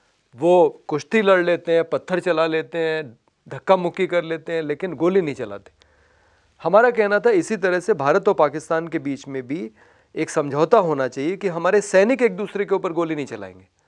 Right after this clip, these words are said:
आतंकवादियों से आप निपटें, कानून व्यवस्था के तहत आप उनसे ज़रूर निपटें, उसमें आपको जो भी करना है करें,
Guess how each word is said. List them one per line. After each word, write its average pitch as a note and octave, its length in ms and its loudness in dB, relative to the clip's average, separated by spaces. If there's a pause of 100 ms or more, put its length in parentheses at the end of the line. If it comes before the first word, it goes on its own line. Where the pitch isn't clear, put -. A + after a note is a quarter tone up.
(680)
आतंकवादियों A3+ 680 4
से A3 380 -4
आप F#3 220 2
निपटें, E3 440 -4 (840)
कानून F3+ 340 2
व्यवस्था E3 420 0
के C#3+ 120 -4
तहत C#3 380 -10 (640)
आप D3+ 160 2
उनसे D#3+ 260 -2
ज़रूर D#3+ 300 0
निपटें, D3+ 400 -6 (180)
उसमें E3 320 -4
आपको D#3+ 280 0
जो C#3 160 -2
भी G3 120 -2
करना C3+ 280 -2
है A2 100 -10
करें, A#2+ 260 -18